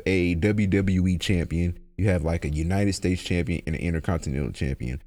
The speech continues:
The most important championship is the W W E champion. That's like, you know, as for football and basketball, you have the Super Bowl and the fucking finals, and the winner of that is the, you know, th-, that's the best team. The W W E championship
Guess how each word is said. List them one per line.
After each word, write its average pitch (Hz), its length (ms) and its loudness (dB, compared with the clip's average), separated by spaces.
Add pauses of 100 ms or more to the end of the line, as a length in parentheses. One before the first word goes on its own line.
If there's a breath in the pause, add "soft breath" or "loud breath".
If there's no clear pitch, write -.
(140)
The 104 200 4
most 151 280 2
important 131 440 2
championship 95 680 0
is 98 160 2
the 92 60 2
W 98 320 2
W 90 380 2
E 87 80 2
champion. 76 520 -2 (300)
That's 110 260 2
like, 107 400 2
you 117 120 2
know, 110 320 2 (140)
as 95 260 2
for 90 180 0
football 110 760 2 (320)
and 87 180 2
basketball, 104 580 4
you 107 140 2
have 95 300 2
the 82 320 0 (260)
Super 110 300 2
Bowl 107 420 2
and 90 240 2
the 82 60 0
fucking 92 380 0
finals, 110 580 2
and 87 180 2
the 80 40 2
winner 107 320 2
of 101 80 0
that 104 300 2
is 95 180 0
the, 95 260 0
you 127 120 0
know, 107 180 2
th-, 87 320 -2
that's 110 180 2
the 98 100 2
best 113 300 2
team. 120 320 0 (400)
The 98 100 4
W 147 380 4
W 135 340 2
E 123 80 2
championship 107 1000 0